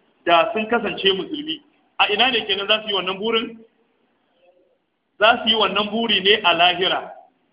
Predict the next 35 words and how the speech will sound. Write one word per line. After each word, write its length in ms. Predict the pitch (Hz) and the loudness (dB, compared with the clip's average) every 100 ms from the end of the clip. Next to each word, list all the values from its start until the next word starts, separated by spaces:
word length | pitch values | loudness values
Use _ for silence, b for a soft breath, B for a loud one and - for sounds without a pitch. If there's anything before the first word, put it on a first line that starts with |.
| _ _ _ _ _ _ _ | _ _ _ _ _ _ _
An 120 | 175 180 | -6 0
gane 260 | 196 175 | 0 2
ko? 400 | 175 190 - - - - | 0 -2 -4 -16 -8 -2
Idan 300 | 175 220 226 | 2 2 0
suka 220 | 254 190 | 0 2
ga 280 | 190 196 196 - - - - | 4 4 2 -4 -12 -4 0
an 220 | 202 202 | 0 -2
fitar 300 | 214 220 220 | -2 0 2
da 100 | 185 | 2
musulmi 460 | 170 165 165 170 208 | 0 -2 -4 0 2
ma-, 280 | 185 165 - | 2 0 0
masu 240 | 160 156 208 | -2 -2 0
sabo 360 | 185 165 214 - - - _ _ _ _ | 2 2 0 -2 -8 -16 _ _ _ _
daga 160 | 165 170 | -2 0
wuta, 640 | 202 214 233 240 - - _ _ - | 0 4 2 2 -8 -16 _ _ -2
an 140 | 247 | 0
dimfari 360 | 220 - 185 202 | -2 0 2 2
aljanna 440 | 196 160 185 185 | 0 0 -2 -2
da 100 | 147 131 | -4 -8
su. 140 | - - _ _ _ _ _ _ _ _ _ _ | -12 -20 _ _ _ _ _ _ _ _ _ _
A 60 | 156 | -2
lokacin 400 | 214 202 208 190 | 0 0 -2 0
sai 140 | 208 | 0
su 100 | 185 | 0
koma 300 | - 196 180 - | -2 2 2 0
suna 220 | 196 165 | -2 -2
nadama. 520 | 147 139 170 160 120 - _ _ _ _ _ _ _ _ _ _ _ _ _ _ _ | -2 -2 0 -2 -6 -14 _ _ _ _ _ _ _ _ _ _ _ _ _ _ _
To, 60 | - - - - - | -12 -12 -16 -18 -8
shi 140 | 220 | 0
ne 80 | 226 | 2
yake 180 | 214 190 - | 2 0 0
cewa, 240 | 196 180 | 2 4
annabi 240 | 185 208 | 2 -2
ke 160 | 180 170 | -2 -2
cewa, 580 | 202 180 175 175 - | 0 2 4 2 -2